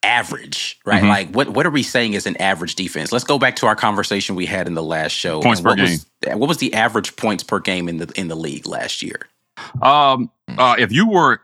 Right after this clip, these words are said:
Speaker 2: in, if you were middle of the le-, pack, you were around, like, twenty-two, twenty-three points allowed per game.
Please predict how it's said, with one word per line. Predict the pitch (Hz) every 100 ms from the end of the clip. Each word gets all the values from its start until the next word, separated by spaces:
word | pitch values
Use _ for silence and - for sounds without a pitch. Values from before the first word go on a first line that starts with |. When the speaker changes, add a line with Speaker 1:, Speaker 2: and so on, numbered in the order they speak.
| _
Speaker 2:
in, | 139 139 123 113
if | 101
you | 165
were | 190 143
middle | 98 139 160 151
of |
the | 135
le-, | 117 110 82 -
pack, | 123 104 92 107
you | 110
were | 110
around, | 107 107 95
like, | 95
twenty-two, | - 117 104 110
twenty-three | 107 98 101
points | - 101 92
allowed | 87 87
per | 78 90
game. | 78 60 92